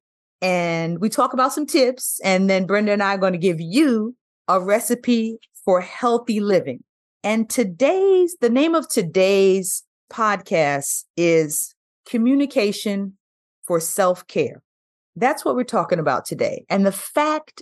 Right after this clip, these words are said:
today that we're gonna be talking about, there's a couple. Forty-nine percent of women who are African American have heart disease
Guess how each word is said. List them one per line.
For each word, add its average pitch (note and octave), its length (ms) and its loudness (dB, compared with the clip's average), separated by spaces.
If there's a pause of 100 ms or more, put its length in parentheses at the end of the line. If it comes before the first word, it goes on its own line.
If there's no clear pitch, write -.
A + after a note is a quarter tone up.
(160)
today D#3+ 600 0
that D3 200 0
we're E3 220 2
gonna D#3 180 0
be C#3 140 -6
talking D3+ 480 -2
about, C3 280 -2
there's G3+ 200 0
a F#3 40 -6
couple. - 400 -4 (680)
Forty-nine B3+ 600 0
percent G3+ 320 -2
of F3+ 120 2
women E3+ 560 -2
who F3+ 100 4
are D3+ 100 4
African E3 480 -2
American C#3+ 720 -4 (680)
have A3+ 280 -2
heart G3+ 320 -2
disease - 680 -8